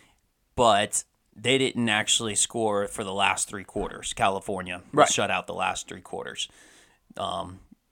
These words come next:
Speaker 1: so it, it almost looks like it was going to be kind of a blowout. They almost did score. <clears throat> Um, they almost scored another time in the first quarter, but the quarterback got injured, and they decided to go for it on fourth, and they did a wildcat,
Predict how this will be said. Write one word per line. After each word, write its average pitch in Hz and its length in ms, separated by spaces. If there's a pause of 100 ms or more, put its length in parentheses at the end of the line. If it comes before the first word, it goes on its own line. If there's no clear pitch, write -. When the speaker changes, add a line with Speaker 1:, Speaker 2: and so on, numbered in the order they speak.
(920)
Speaker 1:
so 92 380 (160)
it, 135 160
it 143 120
almost 170 360
looks 127 240
like 139 200
it 123 40
was 110 160
going 104 380
to 123 60
be 131 140
kind 135 180
of 127 60
a 123 60
blowout. 127 400
They 101 100
almost 107 340
did 101 180
score. 110 540 (760)
<clears throat> - 40 (460)
Um, 98 600 (560)
they 113 140
almost 117 260
scored 110 360
another 107 320
time 117 300
in 117 60
the 110 80
first 123 320
quarter, 135 400 (320)
but 107 180
the 98 240
quarterback 123 500
got 110 240
injured, 123 380
and 104 180
they 101 100
decided 104 420
to 95 40
go 104 200
for 107 260
it - 20
on 92 140
fourth, 107 460
and 98 120
they 98 120
did 101 160
a - 20
wildcat, 104 640